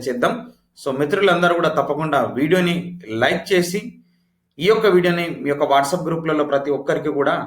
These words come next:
షేర్ చేయండి. ఇక ఫస్ట్ చూసినట్లయితే,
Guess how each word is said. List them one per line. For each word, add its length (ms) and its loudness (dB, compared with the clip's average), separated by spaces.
షేర్ 220 2
చేయండి. 320 -4
ఇక 80 -2
ఫస్ట్ 200 0
చూసినట్లయితే, 600 2